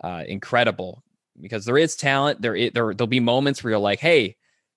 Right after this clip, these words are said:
hey, that's a really <laughs> good play by, by a guy, you know, who's, who was supposed to deliver." You know, Dax Hill, uh, will deliver an awesome play, and then the next play he's, like, getting bulldozed by Rutgers, like, number four wide receiver. So it's,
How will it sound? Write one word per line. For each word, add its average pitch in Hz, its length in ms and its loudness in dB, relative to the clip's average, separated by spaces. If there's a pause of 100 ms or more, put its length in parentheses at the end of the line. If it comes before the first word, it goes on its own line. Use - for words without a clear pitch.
(220)
hey, 156 120 4
that's 143 220 4
a 156 40 2
really 151 260 6
<laughs> - 120 -2
good 156 120 2
play 170 300 6
by, 113 280 4
by 113 180 2
a 110 100 2
guy, 113 220 2
you 113 160 0
know, 110 100 2
who's, 107 420 -4
who 110 140 -6
was 101 160 -10
supposed 123 320 -2
to 113 80 -8
deliver." 113 280 0
You 107 120 -2
know, 104 60 0
Dax 117 320 0
Hill, 110 280 -2 (540)
uh, 95 240 -2
will 95 80 -10
deliver 110 400 0
an 95 180 -2
awesome 113 380 2
play, 104 240 0
and 98 100 -2
then 110 120 0
the 104 80 2
next 104 240 -2
play 101 260 -2
he's, 98 220 -10
like, 92 320 -6 (400)
getting 110 240 0
bulldozed 101 640 0
by 95 360 0 (200)
Rutgers, 104 480 -4
like, 92 160 -8
number 98 220 -4
four 104 320 0
wide 98 240 0
receiver. 104 500 -8
So 110 240 2
it's, - 280 -2